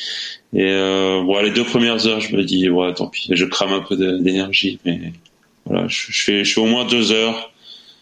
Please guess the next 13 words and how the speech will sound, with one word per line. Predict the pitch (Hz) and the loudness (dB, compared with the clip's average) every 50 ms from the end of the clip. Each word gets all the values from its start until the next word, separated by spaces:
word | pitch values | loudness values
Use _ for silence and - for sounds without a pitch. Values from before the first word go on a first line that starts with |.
| - - _ _ _ _ _ _ _ _ _ _ _ - 95 | -20 -20 _ _ _ _ _ _ _ _ _ _ _ -8 -6
un | 92 104 | -4 -4
peu | - - 113 | 0 2 2
en | 107 | 2
sur-régime, | 101 - - - 107 104 107 104 98 107 113 113 117 117 113 110 - - _ _ _ - | 2 2 2 2 2 2 2 2 2 2 4 4 4 2 2 -2 -6 -16 _ _ _ -4
mais | - 92 92 95 98 101 101 98 98 95 95 95 | 0 0 2 2 2 2 2 2 2 2 2 2
au | 92 92 | 2 2
moins | 92 98 98 | 2 2 2
je | 98 - | 0 0
suis | - - 98 | 0 0 2
dans | 92 | 2
l'ambiance, | 92 92 90 92 92 95 92 92 92 - - - - | 2 2 2 2 2 2 2 0 0 -2 -4 -4 -4
je, | - - 101 92 90 90 87 87 87 87 | -2 0 2 2 2 2 2 2 0 0
je, | 85 - - - - - | 0 -2 -2 -4 -6 -10